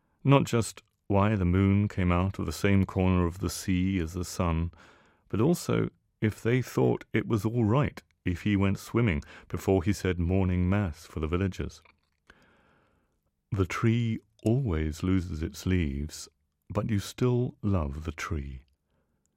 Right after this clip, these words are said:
The old men with black skin scored by time understood better than anyone what answers he needed. Now he could see the figures from closer up. The women were wearing something on their head and had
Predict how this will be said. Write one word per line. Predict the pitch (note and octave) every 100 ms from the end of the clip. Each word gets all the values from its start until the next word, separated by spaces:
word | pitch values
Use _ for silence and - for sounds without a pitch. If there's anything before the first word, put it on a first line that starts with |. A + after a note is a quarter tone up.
| _ _ _ _ _ -
The | G2+ G2+
old | F#2+ E2
men | F2 E2+ G2
with | D#2+ D2+
black | E2+ E2+ -
skin | - F#2+ E2+ F2
scored | F2+ - F2 F2 E2
by | E2
time | D#2+ F2+ E2 D#2+ D#2 - - _ -
understood | G#2 G#2 - G2+ F2
better | G2 G2+ G2+
than | G2 G#2
anyone | - A2+ G2 D#2 C#2 - - _
what | F#2 F2+ - -
answers | E2+ E2+ - D#2+ - -
he | - E2+
needed. | D#2+ D#2+ D#2 C#2+ - _ _ _ _ _ _ _ _ _ -
Now | A2 F#3
he | C3+
could | G#2+ G2
see | A2+
the | G#2
figures | G2+ A#2 G#2+ G2+
from | - G#2+
closer | - A2 - G#2+
up. | A2+ D#2+ - - - - _ -
The | G2+
women | C3 D#3 G#2+
were | F#2+
wearing | G2 G2+ G2
something | - G#2 - G2
on | F#2+
their | G2
head | F#2 - C3 F2
and | E2
had | F2+ F#2+